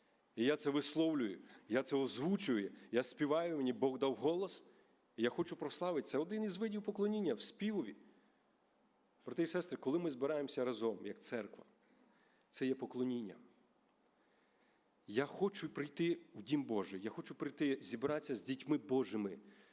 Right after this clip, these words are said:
з церквою Христовою, наголошую це завжди, в першу чергу собі, церква Христова. І ось коли я зібрався разом, зібрались ми, я хочу тут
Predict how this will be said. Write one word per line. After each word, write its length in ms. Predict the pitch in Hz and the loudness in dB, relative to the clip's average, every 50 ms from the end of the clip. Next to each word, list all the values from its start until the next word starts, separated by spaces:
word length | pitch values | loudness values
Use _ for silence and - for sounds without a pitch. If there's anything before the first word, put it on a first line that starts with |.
| _ _ - | _ _ -12
з 100 | - - | -8 -4
церквою 580 | - - 165 165 170 170 - - 175 165 160 | 0 2 4 4 2 2 0 0 2 2 2
Христовою, 760 | - - - - - - - - - 170 175 170 160 156 151 139 | 2 2 0 0 2 0 0 2 4 4 6 6 6 4 4 4
наголошую 640 | 139 135 123 139 156 170 180 - - 170 165 156 | 4 4 4 4 4 4 2 2 2 2 2 4
це 160 | 135 - 151 123 | 4 2 2 2
завжди, 640 | 113 135 151 139 127 120 135 151 175 160 143 113 - - - - - - _ _ _ _ | 2 2 0 0 -2 -2 0 2 2 4 2 0 -2 -8 -18 -20 -20 -20 _ _ _ _
в 20 | |
першу 280 | - 165 147 - - 156 | 0 0 0 0 -2 -2
чергу 300 | - 151 151 127 113 127 | 0 0 0 0 0 -2
собі, 460 | - - 143 131 127 127 117 104 101 | -2 0 0 0 0 0 0 0 -2
церква 440 | - - - 170 175 156 - - 156 | -2 -2 -2 0 -2 -2 -4 -6 -6
Христова. 600 | - - 156 143 - - 165 151 127 113 104 - - - - - _ _ _ - - - - | -4 -4 -4 -4 -4 -2 -2 -2 -2 -2 -4 -8 -12 -20 -20 -20 _ _ _ -20 -20 -6 0
І 60 | 123 | 2
ось 160 | 135 156 151 - | 2 4 2 2
коли 220 | - 175 180 196 | 2 4 4 6
я 80 | 190 175 | 4 4
зібрався 520 | 139 156 139 156 175 180 180 - - 175 | 2 0 2 2 2 2 2 0 0 0
разом, 440 | 160 170 139 131 156 160 156 143 120 | 2 2 2 2 2 2 2 2 0
зібрались 540 | - 139 131 156 170 180 185 180 165 - 156 | 0 0 0 2 2 2 0 0 0 2 2
ми, 200 | 147 131 117 - - - - - - - _ | 2 2 2 0 -6 -14 -20 -20 -20 -8 _
я 100 | - 135 | -2 -2
хочу 280 | 131 - 160 165 - 143 | 0 0 -2 -2 -4 -6
тут 400 | - - - - 220 214 170 | -8 -6 -4 -2 0 0 0